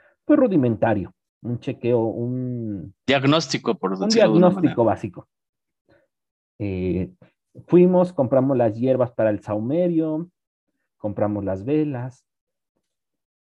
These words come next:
Speaker 1: compré, este, un aceite de oliva para bendecirlo. Llegamos a su casa, rápido bendije el aceite, le dije, "Les voy a poner el aceite antes de que esto se ponga mal".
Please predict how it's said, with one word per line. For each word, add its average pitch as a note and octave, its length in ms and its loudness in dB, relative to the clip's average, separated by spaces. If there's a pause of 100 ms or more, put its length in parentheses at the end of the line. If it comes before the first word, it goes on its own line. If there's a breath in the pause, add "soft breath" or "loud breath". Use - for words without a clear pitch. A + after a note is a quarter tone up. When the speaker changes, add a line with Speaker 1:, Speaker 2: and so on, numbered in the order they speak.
(120)
Speaker 1:
compré, B2 540 0
este, A2 400 -2
un A#2 140 -4
aceite A#2+ 400 -4
de A2+ 60 0
oliva A2+ 320 -2
para G#2 180 -4
bendecirlo. C3 840 -4 (1120)
Llegamos A#2 560 -4
a G#2 60 -8
su G#2 200 -10
casa, D3 520 -6 (120)
rápido C#3 580 4
bendije A#2 360 -2
el G#2+ 80 -2
aceite, D3+ 400 -2
le B2 100 0
dije, A2 160 -4
"Les A2 180 -4
voy C3+ 100 -4
a C#3 100 -4
poner C3+ 200 -2
el B2+ 100 0
aceite D3 560 -4
antes C3+ 420 -6
de A2+ 120 -6
que A#2+ 160 -2
esto B2+ 200 -8
se - 120 -10
ponga G2 300 -4
mal". C3+ 160 -8